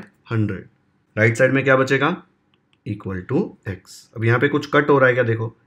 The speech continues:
यहाँ पे ये और ये सीधा कट होगा ऊपर नीचे, तो मैं कट कर रहा हूँ ज़ीरो के साथ ज़ीरो कट, ज़ीरो के साथ ज़ीरो कट, ठीक है। ट्वेंटी थ्री के टेबल में थ्री फ़ोर्टी फ़ाइव जाता है क्या? चेक करो, ट्वेंटी थ्री वन्स are ट्वेंटी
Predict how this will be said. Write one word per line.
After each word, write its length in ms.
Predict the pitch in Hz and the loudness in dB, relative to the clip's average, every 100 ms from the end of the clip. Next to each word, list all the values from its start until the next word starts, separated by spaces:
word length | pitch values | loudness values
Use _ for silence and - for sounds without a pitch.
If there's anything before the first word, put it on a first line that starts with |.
| _ | _
यहाँ 160 | 113 113 | -4 -2
पे 100 | 123 | 0
ये 120 | 120 | 0
और 140 | 123 123 | 0 -2
ये 100 | 127 | -4
सीधा 220 | 131 131 | -2 -2
कट 160 | 131 127 | 0 0
होगा 140 | 123 | 0
ऊपर 220 | 127 123 127 | 0 0 -4
नीचे, 260 | 123 117 180 - _ _ - | -4 -6 -8 -12 _ _ -8
तो 60 | |
मैं 120 | 110 110 | -4 -2
कट 160 | 110 110 | -4 -4
कर 140 | 113 | -4
रहा 100 | 107 | -2
हूँ 140 | 107 104 | -4 -2
ज़ीरो 200 | 104 107 | -2 -4
के 120 | 107 | -6
साथ 260 | 104 101 95 | -6 -8 -6
ज़ीरो 240 | 107 120 | -4 -4
कट, 300 | 120 135 131 | -4 -4 -6
ज़ीरो 200 | 113 104 | -8 -8
के 140 | 98 104 | -8 -10
साथ 300 | 117 143 123 | -8 -8 -8
ज़ीरो 220 | 101 92 | -14 -14
कट, 300 | - - _ _ _ _ - | -18 -20 _ _ _ _ -14
ठीक 160 | 131 | -8
है। 60 | 131 107 - _ _ _ | -6 -8 -14 _ _ _
ट्वेंटी 240 | 120 127 139 | -6 -4 -4
थ्री 160 | 143 | -4
के 100 | 147 | -4
टेबल 260 | 143 135 139 | -2 -2 -4
में 100 | 143 | -6
थ्री 140 | 143 135 | -6 -6
फ़ोर्टी 200 | 135 135 | -4 -4
फ़ाइव 160 | 139 | -4
जाता 280 | 131 127 131 | -2 -2 -2
है 120 | 113 | -2
क्या? 220 | 110 180 - _ _ _ _ _ - | -4 -8 -10 _ _ _ _ _ -10
चेक 220 | 123 120 | -8 -6
करो, 140 | 139 | -8
ट्वेंटी 380 | 165 120 117 120 | -8 -6 -6 -6
थ्री 180 | 117 127 | -10 -8
वन्स 280 | 117 117 117 | -6 -4 -2
are 140 | 120 | -4
ट्वेंटी 460 | 120 113 113 107 120 | -6 -6 -6 -6 -8